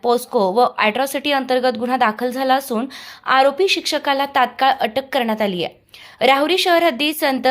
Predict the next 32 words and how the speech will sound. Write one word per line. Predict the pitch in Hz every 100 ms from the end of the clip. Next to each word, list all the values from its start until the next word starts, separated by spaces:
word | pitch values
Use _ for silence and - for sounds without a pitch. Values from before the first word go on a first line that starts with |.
| 269
गाडगे | 262 233 208 247
महाराज | 254 247 247
आश्रमशाळा | 240 220 226 240 247 269 240
नाव | 254 226 208
असलेली | 214 214 226
शाळा | 226 277 247 196 262 - - -
व | 269
वसतिगृह | 254 254 294 339 285 294 269
आहे. | 269 208 175 - - - -
त्या | 247
ठिकाणी | 247 247 233
पहिली | 240 240 226 226
ते | 240
दहावी | 233 220 220
पर्यंत | 247 240 226 226 247
शेकडो | 262 220 226
मुले | 254 254 240
व | 254
मुली | 254 233
वसतिगृहात | 226 226 220 262 240 240 240 240
राहून | 240 226 240
शिक्षण | 247 - 240 240
घेत | 226 214
आहेत. | 185 190 - _ - - _
त्या | 277 311
शाळेत | 320 311 311 -
आरोपी | 254 254 269
गणेश | 285 262 254 262
तुकाराम | 262 254 247 254 262
खांडवे | 247 277 240 214
राहणार | 233 226 247 254
राहुरी | 254 247 214 220 -